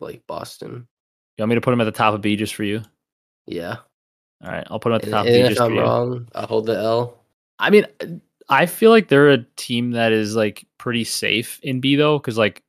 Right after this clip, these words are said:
Speaker 2: I mean, the, the, they have Hook and R C Ds in their team, and even, like, Spart and Neptune are very talented players. Like,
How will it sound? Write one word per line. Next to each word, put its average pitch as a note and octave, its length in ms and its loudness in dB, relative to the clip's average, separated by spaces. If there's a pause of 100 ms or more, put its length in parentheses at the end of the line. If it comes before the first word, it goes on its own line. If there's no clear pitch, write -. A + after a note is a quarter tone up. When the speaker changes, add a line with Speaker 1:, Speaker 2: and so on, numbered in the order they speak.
(240)
Speaker 2:
I D#3 40 -6
mean, E3 100 -2
the, D#3+ 80 -4
the, D3+ 260 -2
they D3 140 0
have B2+ 140 2
Hook C3 260 -4
and G2+ 240 -4
R A2 100 -2
C - 140 -8
Ds B2 100 -6
in B2+ 60 -8
their B2+ 140 -4
team, C3 480 -6
and A2 300 -2
even, A2+ 160 -6
like, A2 140 -4
Spart G#2 300 2
and G#2+ 80 -4
Neptune A2 240 -2
are G#2 80 -4
very G#2 160 0
talented G#2 320 -6
players. G#2 280 -2
Like, G2+ 220 -2